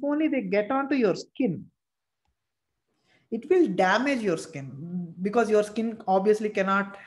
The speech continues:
handle that kind of vibrations. So your brain basically tells you, gives you a pain signal that this thing is hot. Otherwise, if, if that is not the case, nothing will basically happen. You won't even feel a body is hot or cold.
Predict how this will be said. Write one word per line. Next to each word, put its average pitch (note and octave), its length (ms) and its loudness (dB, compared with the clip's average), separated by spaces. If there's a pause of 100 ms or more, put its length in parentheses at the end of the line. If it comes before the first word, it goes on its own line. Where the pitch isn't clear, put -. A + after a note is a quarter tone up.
handle F#3+ 340 0
that F3 180 0
kind D#3+ 200 -2
of D#3 80 -6
vibrations. C3+ 760 -8 (480)
So - 180 0
your F#4 220 6
brain F#3 640 2
basically E4+ 760 2
tells A3 400 2
you, D4 460 2
gives G#3+ 300 -4
you D#4+ 100 6
a D4+ 200 -2
pain B3+ 360 0
signal F#3+ 540 -6 (1120)
that A3 240 2
this A#3 140 -2
thing C4+ 180 -2
is C4+ 120 -2
hot. E3+ 380 0
Otherwise, C4 880 2
if, A3 300 -8
if A3+ 240 -8
that G3+ 240 2
is A#3 140 -8
not G#3+ 240 0
the A3+ 60 -2
case, A3+ 380 -2 (160)
nothing G3 380 -2
will C#4 140 -4
basically G#3+ 400 0
happen. F#3+ 320 -2
You E3+ 100 -4
won't F3+ 300 -4
even G#3+ 240 -4
feel G#3+ 320 -6
a G3 40 2
body F3+ 340 0
is F#3+ 120 -2
hot F3 260 -2
or F3 200 -8
cold. C#3+ 340 -4